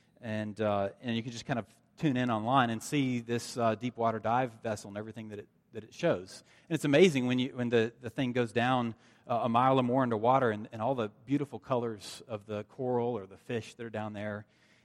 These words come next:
And, uh, it's, it's amazing the, the things that you can see, these creatures that live so far under the ocean. But they have multiple cameras you can look at, and one camera is above the main dive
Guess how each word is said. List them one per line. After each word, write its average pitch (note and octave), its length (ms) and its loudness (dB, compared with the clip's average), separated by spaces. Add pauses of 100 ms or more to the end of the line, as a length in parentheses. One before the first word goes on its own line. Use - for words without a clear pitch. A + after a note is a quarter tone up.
(140)
And, G#2 300 -8
uh, G#2 60 -6
it's, A#2 220 -8
it's A#2 240 -8
amazing A2 540 0 (100)
the, G#2+ 240 -4
the G#2 80 -14
things A#2 260 -8
that A#2 80 -18
you A#2 80 -20
can G#2+ 100 -18
see, B2+ 200 -6
these G2 180 -10
creatures - 580 -12 (380)
that G#2 240 -4
live A#2+ 220 -4
so A#2+ 280 2
far A2+ 280 2
under G#2 120 -4
the G#2 180 0
ocean. G#2 380 0 (320)
But D#3+ 100 2
they D3+ 80 2
have A3 200 2
multiple F3 340 4
cameras D#3+ 380 2
you A#2+ 80 -4
can B2 140 -2
look F3 180 4
at, A2 160 4
and A2+ 120 -4
one A#3 160 2
camera B2+ 380 2
is B2 180 -4
above C#3 420 6
the B2 120 2
main B2+ 340 2
dive A#2+ 540 2